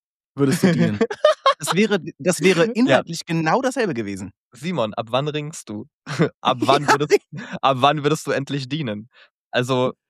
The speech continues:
Speaker 2: abgesehen davon, bevor ich, also ich will
Speaker 1: Das
Speaker 2: mich auch
Speaker 1: vielleicht
Speaker 2: nicht
Speaker 1: noch mal für, für die, äh, für die ZuhörerInnen noch mal der Kontext. Ole Nyman war ja bei Sarah Bosetti und
Speaker 2: Ja.
Speaker 1: Sarah Bosetti hatte dann,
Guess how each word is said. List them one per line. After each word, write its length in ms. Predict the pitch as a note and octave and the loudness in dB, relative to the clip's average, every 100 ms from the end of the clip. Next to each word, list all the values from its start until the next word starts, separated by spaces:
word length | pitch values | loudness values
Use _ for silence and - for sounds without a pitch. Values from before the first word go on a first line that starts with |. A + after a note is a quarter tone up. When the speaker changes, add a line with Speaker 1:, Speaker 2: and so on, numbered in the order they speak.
| _ _ _ | _ _ _
Speaker 2:
abgesehen 420 | - C#3+ E3+ C3+ A#2+ | -4 0 0 2 4
davon, 280 | A2 - A2 | 4 2 -6
bevor 300 | A2 C3+ C#3+ | -4 2 2
ich, 220 | C#3 - | 0 -4
also 160 | B2+ C#3 | -4 -4
ich 280 | G#2 C3 A#2+ | -6 -8 0
will 100 | D#3+ | 2
Speaker 1:
Das 40 | |
Speaker 2:
mich 120 | E3+ | 2
auch 20 | D#3 | 4
Speaker 1:
vielleicht 120 | D3 | 4
Speaker 2:
nicht 20 | |
Speaker 1:
noch 80 | D3+ | 4
mal 140 | D3 C#3+ | 2 2
für, 300 | - D3+ C#3 | 4 2 2
für 200 | - C#3+ | -2 -4
die, 200 | C#3 C3 - | -4 -8 -4
äh, 160 | C#3 | -2
für 140 | C3 C#3 | -2 -4
die 80 | C3 | -6
ZuhörerInnen 600 | - E3 C#3 C3+ B2 B2 | -4 -2 2 2 2 0
noch 160 | B2 - | 0 0
mal 300 | B2 A#2+ A#2+ | 0 2 0
der 120 | A#2 | -2
Kontext. 560 | - C3 C3 B2+ - - | -2 -4 -2 -4 -4 -2
Ole 160 | B2 B2 | 0 4
Nyman 320 | B2+ C#3 B2 | 4 4 4
war 80 | A#2 | 4
ja 100 | A#2+ | 4
bei 100 | A#2+ | 2
Sarah 200 | A#2 A#2 | 2 0
Bosetti 480 | A#2 G#2+ A#2+ A2+ C3 - - - - | 2 0 0 0 -2 -6 -16 -16 -4
und 280 | A#2+ G#2+ - | 2 2 2
Speaker 2:
Ja. 100 | A#2 | 0
Speaker 1:
Sarah 180 | A2+ A#2+ | 0 0
Bosetti 480 | A#2+ B2 C#3 B2 A#2+ | 0 0 2 2 2
hatte 140 | A#2 | 0
dann, 360 | A#2 A#2+ A2+ A#2 | 0 2 2 0